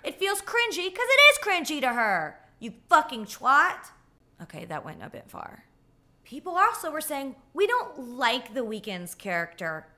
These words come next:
You're not supposed to like The Weeknd's character. He's like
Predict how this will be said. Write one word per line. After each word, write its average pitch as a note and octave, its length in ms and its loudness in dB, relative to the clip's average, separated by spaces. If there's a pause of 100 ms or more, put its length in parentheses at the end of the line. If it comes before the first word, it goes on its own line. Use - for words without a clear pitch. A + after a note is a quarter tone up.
(100)
You're B3 200 -4
not D#4+ 380 0
supposed D4+ 800 -2
to C#4+ 100 -4
like G#3+ 480 -2
The G3+ 100 -6
Weeknd's F#3+ 480 -8
character. F3 720 -6 (320)
He's D#4+ 300 -6
like D#4+ 360 0